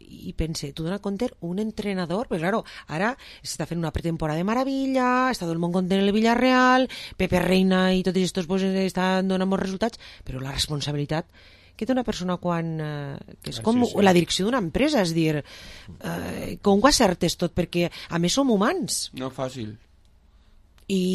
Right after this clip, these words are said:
Speaker 1: i, per exemple, eh, antes parleu d'estos dos jugadors que arriba Cristiano Ronaldo i ell se sent com... Tu com saps
Speaker 3: Mm.
Speaker 1: realment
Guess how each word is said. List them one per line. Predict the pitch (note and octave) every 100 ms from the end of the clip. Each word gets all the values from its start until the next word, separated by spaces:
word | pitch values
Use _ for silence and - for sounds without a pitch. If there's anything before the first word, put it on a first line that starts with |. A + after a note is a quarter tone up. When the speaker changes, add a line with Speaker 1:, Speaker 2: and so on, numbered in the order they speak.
| F3+ -
Speaker 1:
i, | F#3 F3+ - E3+ -
per | D#3+
exemple, | F3+ A3 F#3+ - C3
eh, | -
antes | E3+ F3
parleu | - G3+ G3+
d'estos | F#3+ E3+ F#3 D#3+
dos | F3+
jugadors | F3 F3+ F3+ G3+
que | E3
arriba | C#3+ C#3+
Cristiano | D#3+ E3 D#3+ D#3+
Ronaldo | E3 F3 F3+ G3+
i | G3+
ell | E3+
se | F3+ F3+
sent | F#3+ - - -
com... | G3 F#3+ - -
Tu | F#3 -
com | A#3+ A#3+
saps | - C#4 C4+ B2+
Speaker 3:
Mm. | A2 - G#3+ G#3
Speaker 1:
realment | A3+ A3 G#3 G#3+ A3+ A3